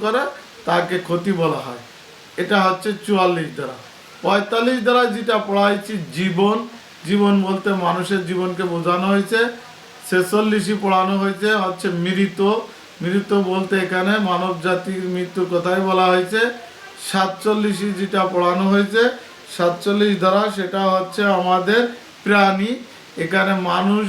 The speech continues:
ব্যতীত সকল প্রাণীর কথাই বলা হয়েছে। আর আটচল্লিশ দ্বারা হচ্ছে জাহাজ,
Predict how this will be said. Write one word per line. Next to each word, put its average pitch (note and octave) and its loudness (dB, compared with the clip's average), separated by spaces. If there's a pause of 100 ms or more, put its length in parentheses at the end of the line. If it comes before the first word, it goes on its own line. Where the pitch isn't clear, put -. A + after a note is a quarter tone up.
(120)
ব্যতীত F#3 -4 (280)
সকল G3 0 (420)
প্রাণীর F#3 0
কথাই F#3+ 0 (100)
বলা F#3 2
হয়েছে। F3+ 0 (720)
আর E3 2 (360)
আটচল্লিশ A#3 2 (100)
দ্বারা G3+ 6
হচ্ছে G3 -2 (180)
জাহাজ, F3+ 2